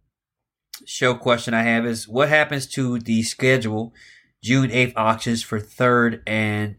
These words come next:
tenth and thirty-year notes if the debt limit is not agreed? Well, the answer to that is, uh, they will be postponed. In two thousand fifteen,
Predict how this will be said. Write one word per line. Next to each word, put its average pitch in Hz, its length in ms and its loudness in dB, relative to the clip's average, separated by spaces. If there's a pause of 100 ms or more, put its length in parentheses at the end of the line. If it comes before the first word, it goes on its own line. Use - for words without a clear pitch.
(160)
tenth 117 460 0 (460)
and 104 300 -8
thirty-year 117 460 2
notes 113 500 0
if 110 160 -6
the 110 140 -2
debt 117 280 0
limit 113 320 -2
is 104 200 -6
not 110 380 0
agreed? 107 600 -2 (1080)
Well, 143 180 6
the 165 140 4
answer 170 200 2
to 143 160 -2
that 135 300 4
is, 117 540 2
uh, 104 440 0
they 120 260 2
will 123 140 2
be 117 200 0
postponed. 98 800 -2
In 95 120 -10
two 143 160 -2
thousand 127 360 2
fifteen, 120 680 0